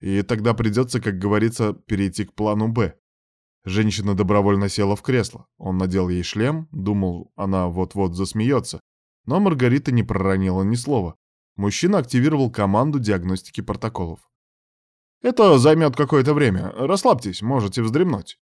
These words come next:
Она в ответ только кивнула и закрыла глаза. Сколько прошло времени, Маргарита не знала. Как ей показалось, голова стала меньше болеть.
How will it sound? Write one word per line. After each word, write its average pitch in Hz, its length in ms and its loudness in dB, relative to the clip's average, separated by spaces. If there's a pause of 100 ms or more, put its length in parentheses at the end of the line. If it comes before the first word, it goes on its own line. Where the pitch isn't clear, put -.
(360)
Она 101 320 -2
в 175 60 2
ответ 123 360 0
только 110 280 0
кивнула 139 640 -2 (140)
и 104 120 -6
закрыла 101 440 -4
глаза. 104 480 -4 (1300)
Сколько 135 400 0
прошло 123 300 2
времени, 143 320 4
Маргарита 107 500 2
не 104 140 2
знала. 92 420 -4
Как 92 220 -14
ей 90 100 -4
показалось, 104 600 0
голова 98 360 2
стала 101 260 0
меньше 101 360 -2
болеть. 101 420 -2